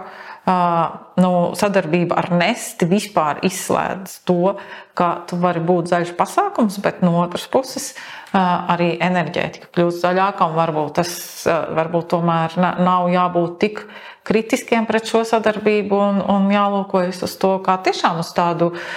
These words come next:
ā, nākotnē vērstu nodomu ar patiesas ilgtspējas iezīmēm.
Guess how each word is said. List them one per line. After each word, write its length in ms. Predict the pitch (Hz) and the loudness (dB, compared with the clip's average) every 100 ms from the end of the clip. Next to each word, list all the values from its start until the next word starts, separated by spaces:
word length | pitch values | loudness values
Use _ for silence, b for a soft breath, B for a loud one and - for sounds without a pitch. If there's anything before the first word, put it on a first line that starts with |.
| B B | B B
ā, 160 | 175 175 170 165 - | 0 2 0 -2 0
nākotnē 640 | 196 185 190 165 147 170 | 2 2 2 -2 0 0
vērstu 680 | 165 170 160 160 - - 165 160 156 156 156 - - - - - _ _ _ _ _ 190 | 2 2 0 -4 -10 -2 0 2 0 0 0 -2 -4 -6 -12 -18 _ _ _ _ _ 4
nodomu 720 | 202 202 165 165 160 160 190 - - - _ _ _ - | 4 4 2 0 2 2 0 -2 -20 -20 _ _ _ -4
ar 160 | 175 - | -2 -2
patiesas 480 | 185 165 151 - | -2 -2 -4 -2
ilgtspējas 640 | 175 170 - 156 151 175 - | -2 -2 -4 -2 -2 -2 0
iezīmēm. 540 | 170 160 156 160 - | 0 0 -2 -4 -4